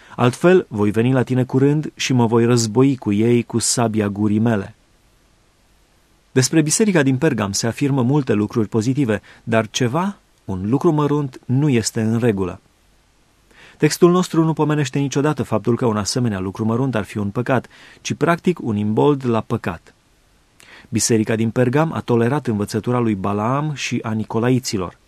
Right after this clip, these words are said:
Biserica nu a acceptat aceste învățături false,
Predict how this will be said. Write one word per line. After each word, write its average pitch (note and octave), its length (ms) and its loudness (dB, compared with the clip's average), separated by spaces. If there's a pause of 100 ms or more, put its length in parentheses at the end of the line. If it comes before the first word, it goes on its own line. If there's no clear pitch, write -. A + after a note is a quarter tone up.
(800)
Biserica G3 420 4
nu G#3 160 2
a D#3+ 100 2
acceptat B2 520 -2
aceste G#2 400 -4
învățături G#2+ 460 -2
false, B2+ 480 0